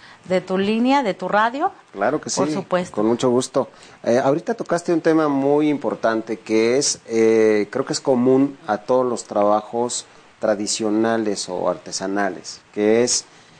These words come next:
Speaker 2: pues sí, el intermediarismo como una forma de, eh, encarecer el
Speaker 1: Encarecer.
Speaker 2: producto y de hacerlo de pronto inaccesible, ¿no?
Speaker 1: Así
Speaker 2: Pero
Speaker 1: es.
Speaker 2: también, conozco un poco de esto, un poquito mucho, pero también hay del otro lado de la historia.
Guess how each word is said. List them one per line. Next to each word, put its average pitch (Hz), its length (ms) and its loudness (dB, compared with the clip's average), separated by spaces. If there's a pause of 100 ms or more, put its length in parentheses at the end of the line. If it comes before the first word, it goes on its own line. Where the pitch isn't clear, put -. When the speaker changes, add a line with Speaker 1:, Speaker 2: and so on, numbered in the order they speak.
(320)
Speaker 2:
pues 120 140 -2
sí, 139 300 0 (100)
el 113 220 2
intermediarismo 123 1160 2 (160)
como 107 320 0
una 131 220 0
forma 127 720 0
de, 110 640 0 (100)
eh, 98 340 0
encarecer 101 760 0
el 113 60 2
Speaker 1:
Encarecer. 160 140 -6
Speaker 2:
producto 120 640 0
y 120 40 0
de 101 100 0
hacerlo 110 420 0
de 98 100 -2
pronto 104 600 -2
inaccesible, 90 760 -6
¿no? 139 180 -12 (300)
Speaker 1:
Así - 100 -18
Speaker 2:
Pero 127 140 2
Speaker 1:
es. - 60 -4
Speaker 2:
también, 170 500 2 (1000)
conozco 156 280 0
un 170 60 -4
poco 170 300 0
de 147 100 4
esto, 143 240 -2
un 120 320 0
poquito 120 340 -6
mucho, 120 300 -4 (140)
pero 98 280 0 (300)
también 127 260 2
hay 170 100 4
del 156 160 2
otro 147 240 0
lado 131 220 2
de 123 60 -2
la 113 80 -2
historia. 107 440 -6